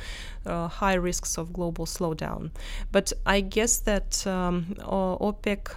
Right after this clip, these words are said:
plus deal, which exists right now and supports, um, a stable, more or less stable and balanced oil market, also shields us from something similar to what happened in two thousand fourteen.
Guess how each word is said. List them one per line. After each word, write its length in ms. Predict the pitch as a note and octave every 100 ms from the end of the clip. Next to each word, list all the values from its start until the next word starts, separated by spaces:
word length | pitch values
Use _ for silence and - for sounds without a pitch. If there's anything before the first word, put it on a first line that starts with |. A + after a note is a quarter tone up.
| - -
plus 480 | G3 F#3 - - - F3
deal, 400 | F#3+ G#3 C4+ D4+ - -
which 320 | F3+ F3+ -
exists 460 | F#3 E3+ G3+ - -
right 180 | F3 F3+
now 300 | F3+ F3 E3
and 200 | E3 E3
supports, 760 | - - F#3 F3 E3+ - -
um, 300 | E3+ D#3+ D#3 - - -
a 180 | F3+ F3
stable, 580 | - - F#3+ F3+ F3 E3
more 200 | F#3+ F#3
or 60 | F3
less 180 | E3+
stable 400 | - - F#3 F3
and 100 | E3
balanced 400 | E3 E3+ E3 - -
oil 180 | G3 G3
market, 540 | F3+ E3+ E3 F3 - - - -
also 280 | F#3 F#3 -
shields 480 | F3+ - G#3+ G#3 F#3
us 280 | F3 F3 -
from 340 | - F3+ F3
something 640 | E3+ F#3+ F#3 - F3 F3 - -
similar 560 | - - G3+ G3 F3+ E3+
to 300 | - - E3+
what 240 | E3 -
happened 500 | - F3 - E3+ E3
in 240 | F3 D#3+ D#3+
two 140 | - F3
thousand 460 | E3+ E3 E3 E3
fourteen. 540 | - E3+ - - -